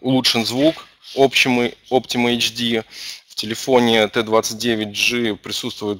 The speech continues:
два порта Ethernet, э, гига-, э, с-, э, со скоростью до тысячи мегабит в секунду.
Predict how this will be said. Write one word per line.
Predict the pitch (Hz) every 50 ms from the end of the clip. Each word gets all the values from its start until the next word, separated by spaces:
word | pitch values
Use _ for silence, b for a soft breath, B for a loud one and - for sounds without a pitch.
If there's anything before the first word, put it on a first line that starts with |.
| 101 _
два | _ 107 104 104 107 113 120 117 110 104 101 - - _ - _ _ _ _ _ _ _ _ _ _
порта | 101 101 110 - _ 123 113 110 107
Ethernet, | 104 95 107 107 101 110 110 110 104 101 - - - - - _ _ _ _ _ _ _ _ -
э, | 85 82 101 98 98 98 101
гига-, | 98 110 104 104 113 - -
э, | - 90 92 101 101 101 101 101 101
с-, | 95 95 95 92 - - - _
э, | _ 65 57 50 50 - _ _ _ _ _ _ _ _ _ _ _ _ _ _
со | - - - 107
скоростью | - - - 131 120 117 110 - - - - 107 101 - B B B B B B
до | 113 104 113 113 110
тысячи | - - 131 120 - - 107 - -
мегабит | 113 107 104 113 107 104 113 107
в | -
секунду. | - 120 - - 139 151 156 156 156 160 160 156